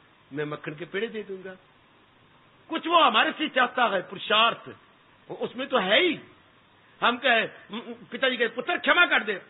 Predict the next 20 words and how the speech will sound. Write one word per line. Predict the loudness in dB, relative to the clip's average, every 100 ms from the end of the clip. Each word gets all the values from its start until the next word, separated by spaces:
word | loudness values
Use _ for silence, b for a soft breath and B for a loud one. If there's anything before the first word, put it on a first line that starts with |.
| -8
ऐसे | -6 -6 -4 -4
नहीं | -2 -4 -4 -2 -2
होता। | -2 -2 0 0 -2 -4
जैसे | -6 -6 -6
दूध | -6 -8 -8
में | -6 -4
कहे, | 0 0
"मक्खन | 0 -8 -4 -4
के | -2
चार | 2 2
पेड़े | 2 -2 -2
दे | -2 -6
दे," | -6 -10 B B -8
जब | -2 -2 0
तक | -2 -2
कि | -8 -8 -20 -20 -8
तुम | -6
पुरुषार्थ | -4 -4 0 0 -2
न | -8
करो। | -8 -8